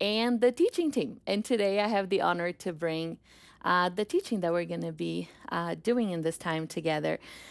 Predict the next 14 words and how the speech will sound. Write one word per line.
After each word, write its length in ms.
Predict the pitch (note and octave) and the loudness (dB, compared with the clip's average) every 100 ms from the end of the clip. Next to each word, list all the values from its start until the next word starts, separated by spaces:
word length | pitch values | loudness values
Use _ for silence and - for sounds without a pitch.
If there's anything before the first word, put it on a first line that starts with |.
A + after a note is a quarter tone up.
| - - | -14 -6
So 460 | - D4 C4+ B3+ - - - _ - | 6 8 8 6 0 -12 -12 _ 6
a 80 | A#3+ | 6
couple 360 | - E4 G4 | 6 6 6
months 340 | F4 C4+ C4+ - | 6 6 4 2
ago, 320 | G#3+ F#3+ F3+ | 2 4 4
my 160 | F3+ F#3 | 2 -2
husband 480 | G#3 G3+ G#3 A3+ | -2 -2 0 2
and 160 | A#3 A3 | 2 2
I 360 | D3+ D3 E3 - | 0 0 0 -2
went 520 | F3+ F3+ F3 - - - | -2 0 0 -4 -10 -10
to 460 | - F#3+ F3 E3 - | -2 2 4 2 4
a 280 | E3+ D#3+ | 6 6
Brazilian 640 | D#3 F3+ E3 F#3 F3 D#3+ D#3+ | 4 0 0 0 0 0 -2
restaurant 640 | F#3 F#3+ - D#3 - - | -2 -4 -4 -4 -4 -12